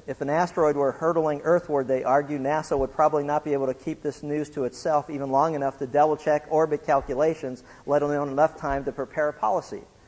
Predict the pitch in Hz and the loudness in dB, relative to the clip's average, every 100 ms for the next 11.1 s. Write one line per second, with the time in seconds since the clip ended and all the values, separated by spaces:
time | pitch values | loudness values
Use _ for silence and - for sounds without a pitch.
0 | _ - - - 151 139 143 143 135 151 | _ -20 -20 -2 2 4 2 0 0 2
1 | 135 147 147 147 151 151 135 135 143 151 | 6 6 6 4 4 -2 2 4 4 4
2 | 143 131 139 131 139 170 160 - 165 147 | 0 0 -2 0 -2 -2 -4 -4 -4 -2
3 | 139 143 151 143 127 160 160 135 - 127 | -2 -2 -2 -4 -4 -4 -4 -4 -4 -4
4 | 127 151 143 - - 147 139 151 135 156 | -4 -4 -6 -8 -4 -2 0 0 0 0
5 | 185 180 160 143 156 151 139 - 160 170 | 0 2 2 2 -2 -2 -6 -2 0 0
6 | 160 160 139 151 147 135 151 185 170 151 | -2 -2 -4 -2 0 0 2 2 4 4
7 | 151 139 135 - 165 160 139 - 160 151 | 2 0 -2 0 0 0 -6 -4 0 0
8 | 151 135 139 156 156 156 147 131 120 170 | 2 2 4 4 2 -2 0 -2 -4 -2
9 | 160 156 - - - - 143 139 139 143 | -2 -2 -6 -16 -8 0 0 0 -2 -4
10 | - 156 147 143 143 - 135 - 139 123 | -2 0 0 -2 -12 -12 -10 -6 -4 -4
11 | 104 | -6